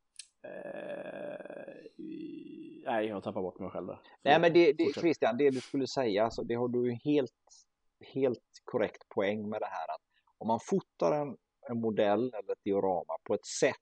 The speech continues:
Speaker 2: som gör att när man sen ställer ut den på en utställning så ser <laughs> det liksom helt annorlunda ut.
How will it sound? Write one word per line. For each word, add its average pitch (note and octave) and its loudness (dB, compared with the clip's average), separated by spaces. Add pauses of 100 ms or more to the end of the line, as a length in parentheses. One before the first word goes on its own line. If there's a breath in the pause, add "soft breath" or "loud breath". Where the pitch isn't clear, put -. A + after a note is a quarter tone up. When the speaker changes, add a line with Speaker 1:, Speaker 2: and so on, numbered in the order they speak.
(120)
Speaker 2:
som - -6
gör G#2 6
att F2+ -6 (360)
när G#2 -2
man A2+ 0
sen D3+ 2
ställer D3 4
ut A2 4
den F2+ -2
på - -6
en C3 -4
utställning G#2 -2 (120)
så - -4
ser A2+ 4
<laughs> - -12
det - 0 (100)
liksom - -6 (320)
helt A2 2 (140)
annorlunda B2 2
ut. - -2